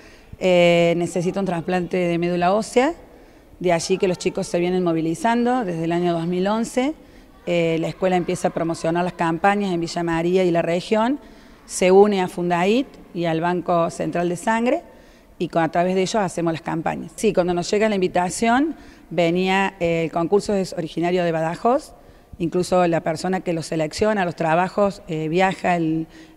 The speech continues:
el organizador desde Badajoz, y él es el que elige los trabajos que van a ser premiados.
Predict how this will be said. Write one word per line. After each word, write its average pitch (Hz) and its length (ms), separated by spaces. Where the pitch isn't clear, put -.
el 160 240
organizador 165 640
desde 175 200
Badajoz, 170 400
y 170 180
él 185 100
es 190 100
el 170 180
que 175 160
elige 226 440
los 196 140
trabajos 170 340
que 165 60
van 165 100
a 160 40
ser 165 180
premiados. 160 600